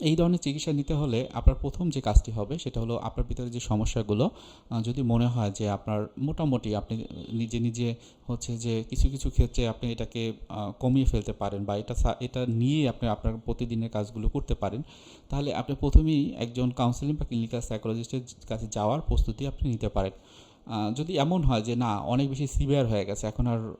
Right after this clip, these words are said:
সম্ভব না, এটা থেকে আমি পারছি না, তখন আপনাকে একজন সাইকিয়াট্রিস্টের কাছে যেতে হবে। সেই ওষুধের চিকিৎসাটি দিয়ে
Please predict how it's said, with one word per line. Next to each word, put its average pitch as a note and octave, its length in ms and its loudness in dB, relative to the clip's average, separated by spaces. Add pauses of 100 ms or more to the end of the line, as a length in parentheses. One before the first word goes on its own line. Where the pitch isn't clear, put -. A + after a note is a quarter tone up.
(100)
সম্ভব B2 360 4 (100)
না, - 100 -8
এটা G#2 260 -4
থেকে A2 220 -4
আমি A#2 180 2
পারছি A#2 320 2
না, F#2+ 200 -4
তখন C3 200 -6
আপনাকে C#3+ 260 -6
একজন B2+ 200 -4
সাইকিয়াট্রিস্টের G#2 580 -4
কাছে A#2 200 4
যেতে A2+ 220 -6
হবে। A#2 300 -2 (360)
সেই - 160 -4
ওষুধের E3 460 2
চিকিৎসাটি B2+ 500 -4 (140)
দিয়ে C3 400 0